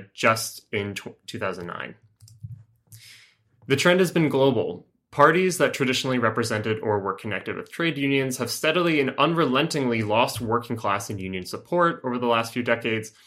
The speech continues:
Some working people have moved to the right, it's true, uh, but overwhelmingly the working class has disengaged from party politics. This is true in Germany, it's also true in the U S,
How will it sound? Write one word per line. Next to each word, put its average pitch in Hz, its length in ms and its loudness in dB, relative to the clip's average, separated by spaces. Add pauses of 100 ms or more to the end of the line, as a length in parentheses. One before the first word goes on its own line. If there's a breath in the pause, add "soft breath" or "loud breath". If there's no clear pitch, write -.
(380 soft breath)
Some 185 320 2
working 185 320 4
people 170 280 2
have 131 120 2
moved 123 220 0
to 117 60 -6
the 107 100 0
right, 170 420 4
it's - 140 -14
true, 147 420 4 (600 loud breath)
uh, 123 220 6
but 127 180 -2
overwhelmingly 156 720 4
the 131 100 0
working 120 320 0
class 107 360 2
has 113 240 -4
disengaged 131 800 2
from 113 160 -2
party 87 240 -2
politics. - 600 -12
This 120 200 -6
is 123 80 -6
true 131 240 2
in 120 100 0
Germany, 113 480 2
it's - 180 -6
also 104 220 -2
true 113 180 -2
in 107 60 0
the 104 120 -2
U 104 180 -2
S, 98 340 0